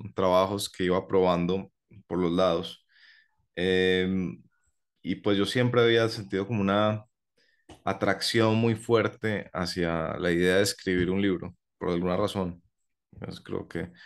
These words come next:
uno nunca es capaz como de destilar bien de dónde viene esa idea, ¿cierto? ¿Quién le plantó a uno la idea de que uno quiere ser escritor? Em, y coincidió con que en el cesa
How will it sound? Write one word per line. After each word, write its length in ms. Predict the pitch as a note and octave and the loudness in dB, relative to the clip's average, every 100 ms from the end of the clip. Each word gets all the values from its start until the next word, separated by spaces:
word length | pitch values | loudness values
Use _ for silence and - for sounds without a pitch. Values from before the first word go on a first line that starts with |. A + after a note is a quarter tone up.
| - _ - | -20 _ -8
uno 180 | F2+ F2+ | -2 0
nunca 340 | F#2+ F#2+ F#2+ | -2 0 0
es 160 | F2+ - | -2 -6
capaz 300 | F#2+ G2+ - | -4 -4 -4
como 240 | G2+ G2+ | 0 2
de 120 | F#2+ | 2
destilar 560 | F2+ E2+ - F2+ E2+ E2+ | 2 0 -2 -2 0 0
bien 240 | F#2 F#2+ | 0 0
de 60 | G2 | 0
dónde 180 | G2 G2 | 2 2
viene 160 | G2 G2+ | 0 -2
esa 180 | G#2+ F#2+ | -2 0
idea, 460 | G2 G#2 F2 F2 - _ _ _ _ - | 0 0 -2 -6 -14 _ _ _ _ -12
¿cierto? 280 | - G2+ F2+ | -6 -6 -4
¿Quién 180 | F2 F2 | 0 0
le 100 | F#2 | 0
plantó 340 | G#2+ F#2+ F#2 | 0 0 2
a 20 | F2+ | 2
uno 220 | F#2 G2 | 2 2
la 100 | G2 | 2
idea 160 | F2 F2+ | 2 2
de 120 | F#2 | 0
que 100 | F2+ | -4
uno 120 | F2 | -6
quiere 180 | F#2 F#2 | -4 -2
ser 140 | G2 | -4
escritor? 580 | F#2+ - - G2+ F2+ - _ _ - - - _ - _ | -6 -10 -2 0 0 -4 _ _ -20 -20 -20 _ -20 _
Em, 880 | E2+ F2+ F2+ F2+ F#2 F2+ F#2 G#2 A#2+ _ _ _ - | 0 2 4 2 2 0 -2 -4 -10 _ _ _ -4
y 220 | A#2+ B2 | -2 0
coincidió 640 | B2+ B2+ B2+ B2+ G2+ G#2+ | 0 0 2 4 4 2
con 200 | A2+ F2+ | -4 -6
que 380 | - F2 - - | -2 -2 -2 -2
en 120 | F2+ | -2
el 340 | F2 F2 F2+ | 0 -2 -4
cesa 460 | F#2+ A#2 F#2+ G#2 | -2 0 0 -2